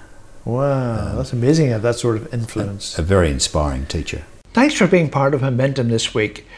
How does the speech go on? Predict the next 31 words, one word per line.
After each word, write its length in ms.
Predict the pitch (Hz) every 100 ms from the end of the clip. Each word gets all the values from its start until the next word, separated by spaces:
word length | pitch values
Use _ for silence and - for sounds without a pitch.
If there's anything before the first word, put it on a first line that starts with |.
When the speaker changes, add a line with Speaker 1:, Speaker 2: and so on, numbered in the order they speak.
| -
Speaker 1:
where 140 | 151 135
we've 180 | 127
been 160 | 131 127
talking 400 | 143 180 185 185
to 220 | - 123
Colin 400 | 117 - 147 165
Gibbons 400 | 147 131 127 123
about 280 | 117 120 123
his 120 | 120 117
faith 320 | - 120 117
journey. 480 | 135 117 - - - - -
We'll 120 | 170
continue 420 | 202 185 269 294
that 180 | 233 185
journey 260 | 190 180
next 340 | 151 135 - -
week 240 | 269 -
when 160 | 135 131
Colin 340 | - 156 156 147
joins 320 | 147 143 131
us 140 | 117
again. 400 | 135 170 196 104 - - - -
And 140 | 147 135
don't 160 | 170
forget, 360 | 214 185 202 202
you 120 | 190
can 260 | 160 135 147
listen 280 | 180 202 185
to 160 | 151
today's 420 | 143 143 139 143
episode 560 | 170 185 180 190 196